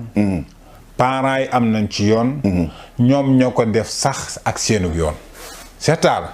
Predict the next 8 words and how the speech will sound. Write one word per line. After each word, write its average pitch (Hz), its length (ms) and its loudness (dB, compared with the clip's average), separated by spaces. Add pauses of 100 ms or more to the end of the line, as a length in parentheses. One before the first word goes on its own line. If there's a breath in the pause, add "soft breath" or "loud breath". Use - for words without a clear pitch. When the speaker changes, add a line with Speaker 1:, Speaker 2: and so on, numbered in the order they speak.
Speaker 1:
Mhm. 87 280 -2 (1000)
Speaker 2:
Xanaa 180 460 0
xamoo 107 500 2
ni 95 140 0
ku - 240 -8
ko 190 100 4
bañ 156 380 2
jàng. 98 300 0